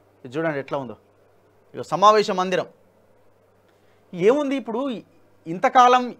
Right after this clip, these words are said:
ప్రజల సమస్యల మీద నువ్వు ఏ సమావేశ మందిరంలో నువ్వు మూడు నాలుగు వందల కోట్లతో ప్రగతి భవన్ కట్టినావు, ఉన్నదాన్ని ఇచ్చేసి? ఏ-, ఏం ప్రజల సమస్యల మీద చర్చలు జరుగుతున్నాయాడా? వేరే పార్టీలలో కండువాలు కప్పుతున్నావు అందులో.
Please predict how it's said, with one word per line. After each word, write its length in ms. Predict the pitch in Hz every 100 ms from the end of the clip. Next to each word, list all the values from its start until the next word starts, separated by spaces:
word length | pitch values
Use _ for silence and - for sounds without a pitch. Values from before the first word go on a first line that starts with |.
| _ _
ప్రజల 280 | 156 190 247
సమస్యల 460 | 240 220 226 240 220
మీద 220 | 220 214
నువ్వు 260 | 214 208
ఏ 120 | 170 208
సమావేశ 480 | 214 220 220 214
మందిరంలో 600 | 214 208 208 202 202 202 - _ _ 185
నువ్వు 140 | 196
మూడు 160 | 214 220
నాలుగు 220 | 214 208
వందల 200 | 214 220
కోట్లతో 360 | 220 196 196
ప్రగతి 360 | 208 202 190 196
భవన్ 240 | 202 202
కట్టినావు, 360 | 190 175 175 175 _ -
ఉన్నదాన్ని 440 | 165 196 196 190
ఇచ్చేసి? 640 | 175 - 160 175 175 175 160 _ _ _ _ _ _ _ _ _ _ _ 151
ఏ-, 160 | 214 175
ఏం 320 | 165 226 254
ప్రజల 320 | - 202 247
సమస్యల 380 | 240 220 233 240
మీద 140 | 233
చర్చలు 340 | 233 220 202 233
జరుగుతున్నాయాడా? 640 | 226 226 240 220 220 277 - _ _ _ _ _
వేరే 200 | 185 254
పార్టీలలో 460 | 240 220 220 208 220
కండువాలు 380 | 208 208 240 202
కప్పుతున్నావు 320 | 156 165 123
అందులో. 180 | 107